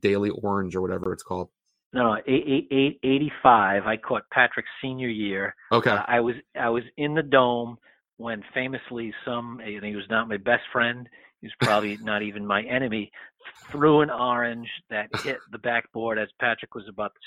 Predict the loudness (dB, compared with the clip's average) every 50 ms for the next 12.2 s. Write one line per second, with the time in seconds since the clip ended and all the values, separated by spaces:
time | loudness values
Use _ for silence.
0 | -10 -10 -10 -10 -12 -10 -10 -10 -10 -8 -10 -8 -6 -4 -4 -4 -4 -6 -8 -8
1 | -10 -6 -2 0 2 2 0 -2 -6 -10 -8 -6 -4 -4 -4 -6 -10 _ _ _
2 | _ _ _ 4 4 6 8 8 8 8 8 6 6 4 4 4 4 4 2 0
3 | -6 -12 -10 -8 -10 -10 -10 -10 -14 -16 -14 -12 -14 -12 -12 -12 -8 -8 -8 -8
4 | -6 -6 -6 -4 -4 -8 -12 -14 _ _ _ _ _ _ _ _ _ -4 -2 -2
5 | -2 -4 -8 -14 -14 -14 -12 -10 -10 -8 -8 -10 -10 -10 -8 -6 -6 -6 -6 -8
6 | -12 -14 -14 -14 -14 -14 -14 -18 _ _ _ _ _ _ -4 -4 -2 -2 -4 -2
7 | -2 -2 -2 -2 -8 -12 -12 -10 -8 -8 -8 -8 _ -10 -10 -10 _ _ _ -16
8 | -14 -14 -12 -12 -14 -14 -18 -14 _ 0 0 0 2 2 2 4 4 4 2 0
9 | -4 -4 -4 -6 -8 _ _ _ _ -20 _ _ -14 -14 -14 -8 0 2 4 4
10 | 4 4 6 6 6 6 6 6 6 4 2 -2 0 2 4 6 6 4 4 4
11 | 4 4 4 4 2 0 0 2 4 6 6 4 2 0 2 4 4 4 4 2
12 | -4 -12 -12